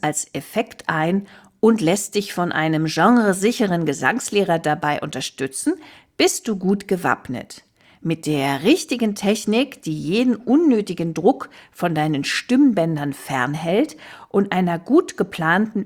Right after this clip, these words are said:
Übungsroutine, kannst du auch als Hardcore-Rocksänger oder Sängerin dein Leben lang eine gesunde, kräftige Stimme behalten,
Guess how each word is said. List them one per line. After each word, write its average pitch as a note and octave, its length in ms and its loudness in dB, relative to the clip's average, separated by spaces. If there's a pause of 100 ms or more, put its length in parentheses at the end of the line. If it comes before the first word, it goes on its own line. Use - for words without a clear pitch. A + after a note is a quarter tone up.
Übungsroutine, G#3 1000 2 (380)
kannst A#3+ 400 2
du D4 80 0
auch F#3+ 380 2
als - 320 -6
Hardcore-Rocksänger G3+ 1040 2 (300)
oder G#3 260 4
Sängerin G#3+ 680 2 (280)
dein G#3 220 6
Leben C4 380 4
lang F#3 380 2 (120)
eine F3+ 240 -2
gesunde, F#3 560 2
kräftige A3 600 -2
Stimme F#3 400 -2
behalten, D3+ 640 -2